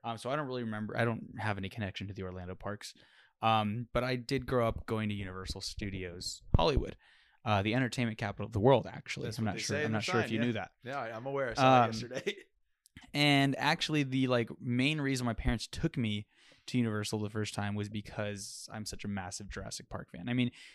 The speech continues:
Speaker 1: they took me in general just because they knew, you know, I'd be into that stuff, but they were like, "Oh, we know you love Jurassic Park. Like, they have a ride, we gotta take you."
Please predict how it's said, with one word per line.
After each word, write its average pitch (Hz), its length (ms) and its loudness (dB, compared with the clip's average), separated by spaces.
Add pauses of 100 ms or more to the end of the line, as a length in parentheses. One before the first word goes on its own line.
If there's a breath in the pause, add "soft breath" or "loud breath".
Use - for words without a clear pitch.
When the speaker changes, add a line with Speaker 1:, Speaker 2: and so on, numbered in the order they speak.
(160 loud breath)
Speaker 1:
they 165 100 8
took 160 200 2
me 147 120 4
in 131 100 6
general 113 380 4
just 110 180 -2
because 104 380 -2
they 98 400 -6
knew, 98 320 -6
you 95 100 -8
know, 92 200 -10
I'd 98 180 -10
be 98 160 -12
into 101 160 -8
that 104 180 -6
stuff, 110 300 -6
but - 100 -14
they 107 80 -10
were 76 120 -12
like, - 260 -8
"Oh, 117 300 -10 (280)
we 123 140 2
know 117 80 2
you 107 120 -2
love 101 120 -6
Jurassic 104 320 -8
Park. 160 220 -2 (220)
Like, 113 120 -18
they 110 60 -4
have 107 100 -2
a - 20 -4
ride, 113 360 0
we 107 100 -8
gotta 98 120 -8
take 92 200 -12
you." - 80 -20